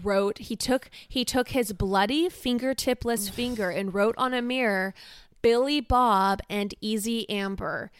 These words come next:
Speaker 1: basically accusing Amber of having an affair with Billy Bob. I mean, just imagine, just imagine that's who you're married to, a guy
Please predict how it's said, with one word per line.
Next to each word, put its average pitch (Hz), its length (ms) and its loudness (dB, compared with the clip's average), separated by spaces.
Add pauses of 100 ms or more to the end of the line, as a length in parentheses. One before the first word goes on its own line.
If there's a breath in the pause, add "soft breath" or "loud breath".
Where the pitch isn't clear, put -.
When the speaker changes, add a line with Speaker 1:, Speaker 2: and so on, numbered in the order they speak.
(120 soft breath)
Speaker 1:
basically 226 440 0
accusing 226 520 -2
Amber 202 220 -2
of 196 80 -6
having 190 320 -4
an 190 80 -8
affair 180 300 -6
with 185 180 -10
Billy 180 260 -8
Bob. - 380 -8
I - 120 -8
mean, 220 160 -6
just 262 240 -8
imagine, 254 600 -6 (400 loud breath)
just 233 220 -8
imagine 262 760 -4 (280 loud breath)
that's 202 300 0
who 233 100 -10
you're 190 300 -6
married 208 360 -6
to, 165 260 -10
a 190 60 -12
guy 185 380 -6